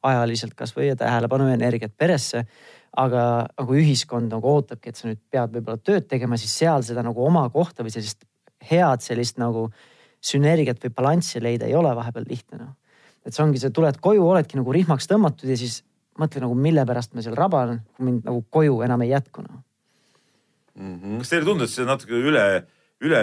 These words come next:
Speaker 3: pingutatud arusaam, nagu, et ma ei tea, nii palju kui mina tean oma tutvus, äh, ringkonnas inimesi või, või, või noh, loed ka ajakirju või, või ajalehest lugusid, siis üldjuhul ikkagi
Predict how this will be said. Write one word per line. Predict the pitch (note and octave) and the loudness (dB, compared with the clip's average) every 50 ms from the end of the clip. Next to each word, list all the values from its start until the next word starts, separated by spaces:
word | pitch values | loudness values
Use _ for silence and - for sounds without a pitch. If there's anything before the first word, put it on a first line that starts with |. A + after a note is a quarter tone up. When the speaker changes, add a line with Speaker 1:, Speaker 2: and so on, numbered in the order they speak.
| F#2+ G2+ | 2 0
Speaker 3:
pingutatud | C3+ C#3+ B2 G2+ E2 D#2+ D#2 - E2+ F#2 | -2 -4 -4 -6 -6 -8 -12 -8 -2 0
arusaam, | B2+ C#3 C3 F#2 D#2+ D2+ C#2+ C#2+ | 0 2 0 -2 -4 -6 -10 -10
nagu, | D#2+ E2 E2 F2 | -8 -6 -4 -4
et | F2 F2 - - F2+ | -4 -6 -8 -12 -8
ma | G2 A#2 A#2+ | -4 -2 0
ei | A#2 A#2 | 0 0
tea, | A#2+ | 0
nii | B2 A#2+ | 0 0
palju | C#3+ B2+ A#2+ A#2 A#2+ | 0 0 0 0 0
kui | D3 | 0
mina | F3 D#3 B2 F#2 D#2+ - - _ _ _ _ _ _ _ - | 0 2 2 0 -2 -4 -10 _ _ _ _ _ _ _ 0
tean | A#2 A#2 G#2+ G2 | 2 4 4 4
oma | G#2 A#2+ B2+ A2+ G#2 | 2 2 4 2 2
tutvus, | G2 G#2+ A2+ A2+ - F#2+ F2 - G#2 G#2+ | 2 0 -4 -6 -8 -14 -12 -8 -4 -2
äh, | G#2 G#2 G#2 G2+ G2+ G2+ G2+ G2+ G2+ G2+ G2+ | 0 2 2 2 2 0 0 0 0 0 0
ringkonnas | A2 A#2+ A#2 - - G2 F#2+ F#2 F#2+ A#2+ | -2 -2 -4 -4 -4 -4 -4 -2 -2 -4
inimesi | A#2 G#2+ F#2 F2+ F2+ F2 F#2+ G2 | -4 -4 -4 -4 -6 -6 -6 -6
või, | F#2 F#2+ G2 G2 G2 F#2+ | -4 -2 -2 -2 -2 -2
või, | F#2+ F#2+ G2 G2 F#2 F2+ _ _ _ _ _ _ _ F2 | -2 -2 -2 -4 -4 -6 _ _ _ _ _ _ _ -6
või | G2 G#2+ | -4 -4
noh, | G#2 G2+ | -2 2
loed | A#2 A2+ G#2 G2+ | 2 2 2 2
ka | - - G2+ G2 G2 G2 G2 F2+ - - _ _ _ _ - | 0 0 0 2 2 0 -2 -4 -8 -18 _ _ _ _ -2
ajakirju | F#2 G#2 G#2 G2 F2+ F2+ G2+ F#2+ G2 G2+ F#2+ | 0 2 2 2 0 -2 -4 -4 -2 -4 -2
või, | F#2+ G2+ G2+ G2+ G2+ G2 | -2 -2 -2 -2 -2 -2
või | F#2+ G2 G2+ G#2 | -2 -2 0 0
ajalehest | A2+ A2+ G2+ F#2+ G2 F#2 F2 F2+ - | 2 2 2 2 2 0 -2 -4 -6
lugusid, | A2 A2+ G#2+ G2 E2+ F2 F2 | -8 -6 -6 -6 -8 -8 -12
siis | - - F#2+ - - _ _ _ _ _ _ _ _ _ _ _ _ - | -16 -16 -16 -16 -18 _ _ _ _ _ _ _ _ _ _ _ _ -12
üldjuhul | G2 G2+ D#3+ G3 E3+ C3 G2 F#2+ F#2+ G2 A2 | -6 -2 -2 -2 -2 -2 -4 -4 -4 -4 -4
ikkagi | G#2+ G#2+ A2 G2+ F#2+ G#2 G#2+ | -4 -6 -8 -8 -4 -4 -2